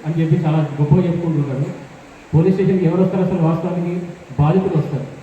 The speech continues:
బాధితులు వచ్చిన తర్వాతనే నేరస్తులు వస్తారు. కాబట్టి బాధితుల గురించి నిర్మించినటువంటి ప్లేస్ కాబట్టి దాన్ని మీరందరూ కూడా పవిత్రంగా చూడాల్సిందే, హోలీ ప్లేస్ని చూడాల్సిందే.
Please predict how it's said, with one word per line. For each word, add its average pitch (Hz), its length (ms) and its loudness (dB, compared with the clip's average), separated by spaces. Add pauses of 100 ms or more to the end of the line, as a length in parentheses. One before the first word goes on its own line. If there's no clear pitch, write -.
(120)
బాధితులు 165 420 0
వచ్చిన 170 260 -2
తర్వాతనే 175 340 -2
నేరస్తులు 170 420 0
వస్తారు. - 280 -4 (680)
కాబట్టి 180 340 2
బాధితుల 185 480 2 (100)
గురించి 180 460 -2 (200)
నిర్మించినటువంటి 175 640 0
ప్లేస్ 160 220 0
కాబట్టి 156 440 0 (600)
దాన్ని 170 220 4
మీరందరూ 170 360 4
కూడా 185 140 4
పవిత్రంగా 180 760 0 (300)
చూడాల్సిందే, 156 380 4
హోలీ 175 220 4
ప్లేస్ని 165 440 -2
చూడాల్సిందే. 160 540 0